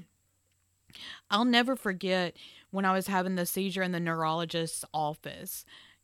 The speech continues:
You don't make that stuff up. You can't make your body do that. And if you are, dude, go to an acting class and monetize that shit.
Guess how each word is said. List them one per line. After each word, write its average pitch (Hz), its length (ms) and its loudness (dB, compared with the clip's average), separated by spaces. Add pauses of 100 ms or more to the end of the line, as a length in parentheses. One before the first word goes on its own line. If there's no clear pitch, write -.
(120)
You 202 180 2
don't 311 300 4
make 254 260 4
that 233 220 2
stuff - 340 0
up. 208 240 0
You 196 120 -2
can't 254 340 0
make 208 480 2
your 214 100 2
body 175 800 0 (420)
do 196 260 4
that. 151 240 0 (320)
And 214 160 4
if 214 160 0
you 220 220 0 (140)
are, 220 520 4 (1000)
dude, 233 220 4
go 226 160 6
to 349 100 6
an 240 180 4
acting 208 420 4
class 185 360 2
and 165 140 2
monetize 160 720 2
that 123 260 -4
shit. - 360 -2